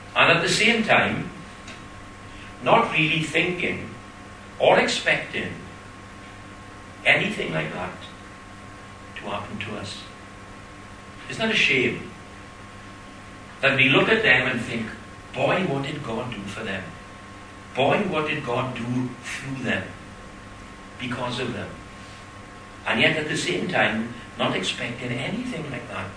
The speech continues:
to happen to us. You see, our attitude is that we are not important enough. We are not spiritual enough. You know, if God is gonna move today,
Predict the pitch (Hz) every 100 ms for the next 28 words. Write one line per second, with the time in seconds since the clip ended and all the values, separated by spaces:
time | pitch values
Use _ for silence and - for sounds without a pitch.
0 | - - - - - - - 104 101 98
1 | 98 95 92 - - - - - - -
2 | 101 104 - - - - - - - -
3 | - - - 226 214 220 190 - - -
4 | - - 170 202 190 147 143 139 139 147
5 | 147 196 - 143 - 139 139 131 156 175
6 | 202 151 95 95 98 - - 123 131 98
7 | 135 139 - - - - - - 156 190
8 | 185 139 107 95 92 95 92 90 - -
9 | - - - - - - 147 185 180 165
10 | 185 180 165 156 147 156 165 - 139 135
11 | 131 -